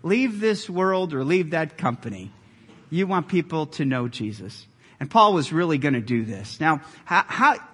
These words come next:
uh, how you f-, want to finish in this world will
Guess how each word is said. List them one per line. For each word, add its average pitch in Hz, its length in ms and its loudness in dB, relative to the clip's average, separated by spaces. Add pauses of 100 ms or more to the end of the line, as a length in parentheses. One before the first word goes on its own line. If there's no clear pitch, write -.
(440)
uh, 175 220 4
how 285 240 6
you 254 300 4
f-, - 200 -2
want 233 280 4
to 202 100 6
finish 233 560 4
in 156 100 6
this 139 240 0
world 156 300 0
will 208 320 -2